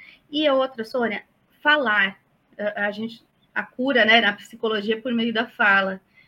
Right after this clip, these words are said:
E a gente tá num processo de cura, de cura de feridas históricas.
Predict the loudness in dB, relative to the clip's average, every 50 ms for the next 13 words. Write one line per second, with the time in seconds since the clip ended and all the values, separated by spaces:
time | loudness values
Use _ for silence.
0 | _ _ -8 -6 -4 -4 -4 -4 -4 -4 -4 -4 -4 -4 -6 -6 -6 -6 -6 -8
1 | -6 -6 -8 -10 -10 -12 _ -8 -4 -4 -4 -2 -2 -2 -2 -4 -6 -10 -12 -14
2 | -10 -8 -6 -4 -4 -4 -4 -6 -8 -8 -6 -6 -6 -4 -4 -6 -6 -6 -6 -8
3 | -8 -10 -16 -16 -12 -6 -2 0 2 2 2 0 -2 -6 -8 -10 -10 _